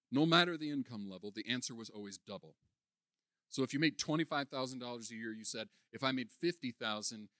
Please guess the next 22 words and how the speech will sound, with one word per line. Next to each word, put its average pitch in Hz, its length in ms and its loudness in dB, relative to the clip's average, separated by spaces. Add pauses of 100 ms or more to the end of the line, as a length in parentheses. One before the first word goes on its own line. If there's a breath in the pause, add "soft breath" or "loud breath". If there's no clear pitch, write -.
(140)
I'd 104 160 -2
be 107 100 -4
safe 101 400 -2
and 98 140 -12
secure." - 340 -12 (840)
But 110 100 0
if 110 100 -2
you 117 120 4
made 113 340 4 (540)
two 214 180 8
hundred 123 240 4
and 101 100 -10
fifty 113 240 -14
thousand 104 400 -4
dollars 104 340 -10
a 101 40 -16
year, 107 200 -10
you'd 104 240 -12
need 107 240 -8
five 131 360 2
hundred 85 260 -20 (100)
thousand. 76 360 -16